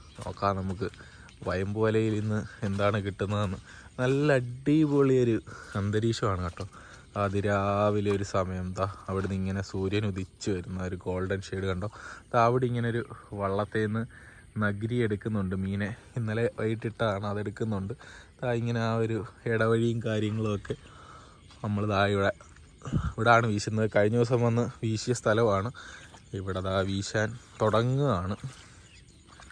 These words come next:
ആദ്യത്തെ വീശ്. ദാ നമ്മുടെ ആദ്യത്തെ വല വീശിയിട്ടുണ്ട്.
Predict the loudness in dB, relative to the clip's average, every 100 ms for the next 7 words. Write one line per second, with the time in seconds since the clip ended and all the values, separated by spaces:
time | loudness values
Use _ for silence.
0 | -16 -10 -6 -4 -4 -2 -4 -2 -4 -4
1 | -6 -10 -14 -18 -20 -20 -20 -20 -6 0
2 | 0 0 -2 -2 -4 -6 -8 -10 -12 -10
3 | -6 -4 -2 -2 -2 -4 -6 -2 -4 -4
4 | -8 -6 -6 -6 -8 -10 -14 -12 -8 -4
5 | -2 -4 -6 -14 -8 -6 -6 -6 -6 -6
6 | -6